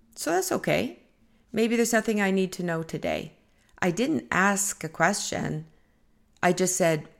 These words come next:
"Is there anything you want to tell me right now?" And they didn't. So we also have to be aware that that has nothing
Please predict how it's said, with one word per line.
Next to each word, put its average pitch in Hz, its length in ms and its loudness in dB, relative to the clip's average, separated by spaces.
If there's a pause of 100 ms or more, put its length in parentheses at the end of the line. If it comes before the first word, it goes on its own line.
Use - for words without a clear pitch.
"Is 156 140 -4
there - 160 -4
anything 165 380 -2
you 151 80 -2
want 147 200 -4
to 143 40 -6
tell 147 260 -6
me 143 180 -4
right - 280 -8
now?" 67 320 -10 (540)
And 247 180 0
they 285 100 0
didn't. 285 440 -6 (1400)
So - 180 0
we 226 160 4
also 269 260 2
have 214 180 2
to 190 80 -4
be 180 140 0
aware 170 680 0 (520)
that 185 160 2
that 254 180 2
has 220 260 0
nothing 185 680 0